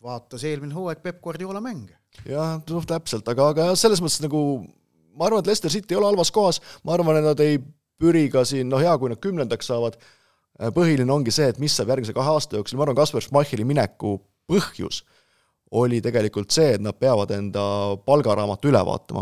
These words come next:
Speaker 2: Vaieldamatult Kasper Schmeichel, tema
Speaker 1: Ta oli
Speaker 2: teened, kõik muud asjad,
Speaker 1: oli kõik
Speaker 2: ta oli ilmselt üks kõrgema palgaga mängijaid seal.
Speaker 1: Vardiga, jah, just. Vot,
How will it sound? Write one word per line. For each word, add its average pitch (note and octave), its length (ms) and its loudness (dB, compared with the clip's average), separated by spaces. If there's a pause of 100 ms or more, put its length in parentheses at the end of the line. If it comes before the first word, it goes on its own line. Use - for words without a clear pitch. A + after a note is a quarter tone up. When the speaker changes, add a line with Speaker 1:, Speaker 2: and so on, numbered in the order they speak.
(120)
Speaker 2:
Vaieldamatult A#2 540 2
Kasper G#2+ 300 -2
Schmeichel, D3+ 400 0
tema G#2 160 -2
Speaker 1:
Ta D#3 80 2
oli F3 80 4
Speaker 2:
teened, B2+ 260 2
kõik C#3 240 0
muud C#3+ 240 4
asjad, G#2+ 300 0
Speaker 1:
oli A#2+ 80 -12
kõik D3+ 160 -8
Speaker 2:
ta C#3 100 4
oli D3 160 6
ilmselt C3 240 0
üks G#2+ 80 -4
kõrgema A#2+ 320 2
palgaga A2 320 0
mängijaid G#2+ 380 -4
seal. B2 100 -4
Speaker 1:
Vardiga, F#2 300 -14
jah, G2 100 -16 (140)
just. - 160 -20 (880)
Vot, G3+ 260 2